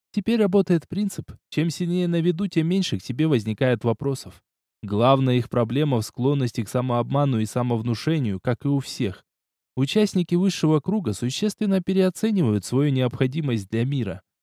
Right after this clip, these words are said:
Самое страшное, что большинство людей, признающих существование скрытых объединений,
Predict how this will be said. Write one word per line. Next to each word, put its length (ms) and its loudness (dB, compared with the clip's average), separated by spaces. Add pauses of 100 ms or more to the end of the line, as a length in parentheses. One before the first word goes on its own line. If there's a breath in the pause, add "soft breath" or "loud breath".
(220)
Самое 400 2
страшное, 580 -2
что 220 -4
большинство 520 -2
людей, 480 0 (280)
признающих 640 0
существование 760 0
скрытых 480 -4
объединений, 800 -2